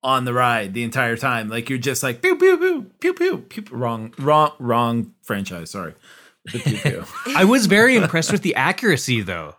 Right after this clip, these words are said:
Speaker 2: Like, I, I,
Speaker 1: Yeah.
Speaker 2: I felt like a couple times I was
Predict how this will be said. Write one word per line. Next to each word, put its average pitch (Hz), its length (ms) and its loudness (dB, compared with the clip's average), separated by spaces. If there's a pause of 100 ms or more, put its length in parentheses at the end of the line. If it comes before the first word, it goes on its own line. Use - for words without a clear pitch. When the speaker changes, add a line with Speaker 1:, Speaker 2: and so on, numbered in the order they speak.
Speaker 2:
Like, 127 200 -2
I, 156 200 0
I, 139 100 -2
Speaker 1:
Yeah. 127 260 2
Speaker 2:
I 143 120 -4
felt 196 180 -2
like 196 160 -2
a 160 60 -6
couple 202 240 -4
times 185 260 0
I 160 60 4
was 151 200 -2